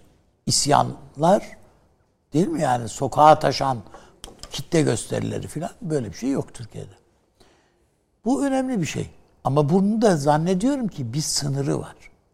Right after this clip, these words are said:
Yani insanların bir tahammül sınırı var. Bir psikolojik eşik var.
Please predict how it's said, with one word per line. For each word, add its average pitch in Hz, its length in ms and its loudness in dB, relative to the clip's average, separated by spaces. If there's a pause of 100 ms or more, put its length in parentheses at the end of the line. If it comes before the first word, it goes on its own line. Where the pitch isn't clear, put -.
(640)
Yani - 280 -12 (460)
insanların 135 680 -4
bir 123 140 -2
tahammül 143 760 0
sınırı 117 460 -10
var. 95 180 -12 (320)
Bir 175 220 4 (240)
psikolojik 131 720 -6
eşik - 420 -2
var. - 200 -16